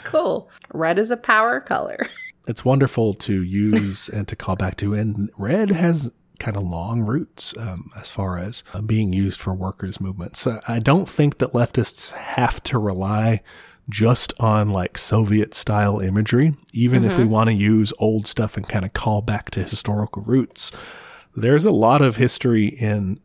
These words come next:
Speaker 2: the American socialist movement. We were talking about before the show, maybe even doing another episode on that, or maybe making
Speaker 1: Yeah.
Speaker 2: that our next episode.
Speaker 1: That'd be cool.
Speaker 2: Um, there's a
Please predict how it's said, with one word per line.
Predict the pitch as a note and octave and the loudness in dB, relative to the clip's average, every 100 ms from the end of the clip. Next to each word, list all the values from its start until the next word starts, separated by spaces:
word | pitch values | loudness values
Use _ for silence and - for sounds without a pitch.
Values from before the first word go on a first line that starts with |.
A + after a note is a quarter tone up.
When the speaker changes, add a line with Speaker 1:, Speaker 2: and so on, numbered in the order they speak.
| _ | _
Speaker 2:
the | A#2 G#2+ | -4 -2
American | A2 G2 G#2 A2 - G#2 | 0 0 2 0 0 -4
socialist | - A#2 - G#2+ G2 - | -2 -2 0 -2 -2 -2
movement. | F#2+ F#2+ F#2 - | -2 -2 -4 -2
We | G#2 | -2
were | G#2 | -2
talking | - G#2 - F#2+ | -4 -6 -4 -4
about | G2 G2 - _ - | -2 -4 -6 _ -8
before | - - A2 | -6 -2 -2
the | G#2 | -2
show, | - F#2+ | -4 -4
maybe | G2 F#2+ - G2+ | -2 -2 -2 -2
even | G2 F#2 F2+ | -2 -4 -2
doing | G#2 G#2 G#2 G2 | 0 2 2 0
another | F#2+ F#2+ F#2 F2+ | 0 0 -2 -4
episode | A2 - G2+ G2 F#2+ | -4 -4 -4 -6 -6
on | F2+ A#2 G#2+ | 0 2 2
that, | F2+ - - - | -2 -6 -12 -12
or | G#2 | -10
maybe | G2 G#2 | -8 -6
making | G2+ | -2
Speaker 1:
Yeah. | E3+ A3+ G3+ | 2 2 2
Speaker 2:
that | - | 0
our | F#2+ | -2
next | G2+ B2 - | -2 -4 -8
episode. | G2 - - - - - _ - - | -12 -12 -12 -12 -12 -16 _ -20 -18
Speaker 1:
That'd | - C#3+ | -14 -10
be | E3+ | -8
cool. | - A3+ E4+ B2+ | -2 0 0 0
Speaker 2:
Um, | G#2 F#2 A2 G2 - _ - | 0 0 -4 -8 -10 _ 2
there's | B2 A#2+ - | 4 4 4
a | B2+ | 4